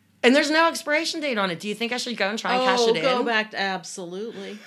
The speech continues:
Speaker 1: <laughs> Do you think they even have an espresso bar still?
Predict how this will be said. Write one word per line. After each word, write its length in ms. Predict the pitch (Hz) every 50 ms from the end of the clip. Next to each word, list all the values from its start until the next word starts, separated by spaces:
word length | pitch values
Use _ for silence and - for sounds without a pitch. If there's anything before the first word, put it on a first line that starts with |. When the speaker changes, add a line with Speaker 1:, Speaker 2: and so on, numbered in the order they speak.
| - -
Speaker 1:
<laughs> 200 | - - - -
Do 100 | - 240
you 60 | 277 -
think 180 | 240 233 226
they 80 | 226 226
even 200 | 220 220 233 202
have 280 | - 196 185 185 196 226
an 60 | 247
espresso 600 | 220 - - - 196 208 214 214 - 226 226 214
bar 260 | 214 208 107 107 -
still? 640 | - - - - 233 226 226 - - 294 - -